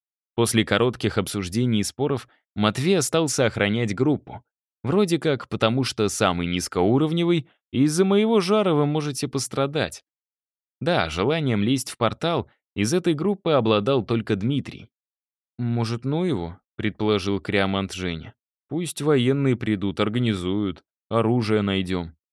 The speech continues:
А к тому времени пролом уже закроется, и монстры будут плодиться и усиливаться, пожирая людей.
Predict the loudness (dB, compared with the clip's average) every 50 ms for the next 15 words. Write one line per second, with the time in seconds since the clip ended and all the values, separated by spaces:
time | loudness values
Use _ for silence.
0 | _ _ _ _ _ _ -4 -4 -4 -2 0 0 2 2 2 2 2 2 2 2
1 | 2 0 0 0 2 2 2 4 4 2 2 2 2 2 2 2 2 2 0 0
2 | 0 0 2 2 2 2 0 -2 -2 -2 0 0 0 0 -2 -2 -4 -4 -6 -4
3 | -4 -2 -4 -4 -4 -2 0 0 0 2 0 -4 -4 -4 -4 -2 -2 -2 -2 -4
4 | -2 -2 0 0 0 -2 -2 -4 -6 -8 -6 -6 -4 -4 -2 -2 -2 0 0 -2
5 | -2 -4 -6 -6 -6 -8 -8 -10